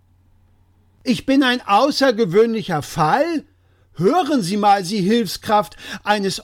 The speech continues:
Optiker-Discounters. Ich bin nicht nur außergewöhnlich,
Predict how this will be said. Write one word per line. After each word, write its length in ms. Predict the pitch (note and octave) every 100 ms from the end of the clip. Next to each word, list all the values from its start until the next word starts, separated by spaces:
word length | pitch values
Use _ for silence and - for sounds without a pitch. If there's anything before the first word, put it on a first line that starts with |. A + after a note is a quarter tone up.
| -
Optiker-Discounters. 1500 | B3 - G#3+ - G3 F#3 E3+ - G3+ F3+ G3 G3+ E3+ - - - -
Ich 200 | C4 G#3+
bin 160 | C#4+ C4
nicht 280 | A3+ F#3+ F3+
nur 240 | F3+ - -
außergewöhnlich, 1160 | F#3+ A3+ A3+ C4+ G#3+ C4 F3+ C4+ C4+ D#4 C4